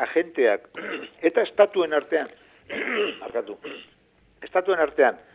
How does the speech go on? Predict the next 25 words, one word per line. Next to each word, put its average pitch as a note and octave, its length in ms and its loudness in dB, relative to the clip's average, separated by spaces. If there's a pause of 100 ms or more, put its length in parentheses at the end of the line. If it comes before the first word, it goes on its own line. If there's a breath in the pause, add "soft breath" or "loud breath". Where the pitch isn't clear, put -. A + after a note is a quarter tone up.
(180 soft breath)
badago F3+ 320 10
desadostasunen D#3 880 -2
bat, B2+ 160 2 (800)
asuntoa D3+ 320 2
da, D3+ 160 4 (160)
nork F3 240 4
erabakiko A#2+ 560 2
du G#2 160 -2
desadostasun F#2+ 720 -8
hori. D#2+ 160 -12 (240)
Eta - 240 -12
hor, C3 240 2 (160)
planteatzen A2+ 560 -8
da, D#3+ 80 4
izango A2 400 -6
direla, C3 340 2 (460 soft breath)
holako, C3 680 6 (200)
ba, F#2 160 -4 (100)
tribunal C3 600 2
batzuk A#2+ 420 -2
edo, A#2+ 220 4 (300)
eh, B2+ 300 -10
eh, G#2+ 180 -4
pribatuak, C#3 640 2 (100)
non D#3 320 2